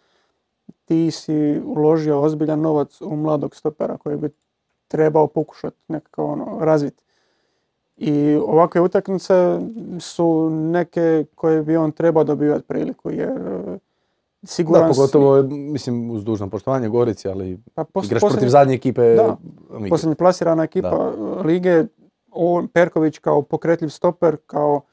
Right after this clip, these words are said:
Speaker 1: kao netko tko bi mogao, ajmo reći, kvalitetnije zatvorit, e, tranziciju. I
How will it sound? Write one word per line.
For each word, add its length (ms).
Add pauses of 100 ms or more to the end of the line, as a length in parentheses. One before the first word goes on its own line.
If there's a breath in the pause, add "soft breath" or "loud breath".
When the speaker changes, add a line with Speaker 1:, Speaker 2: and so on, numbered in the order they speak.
(260)
Speaker 1:
kao 600
netko 320
tko 200
bi 200
mogao, 520 (920)
ajmo 160
reći, 140
kvalitetnije 600
zatvorit, 500 (420)
e, 200
tranziciju. 800 (800)
I 340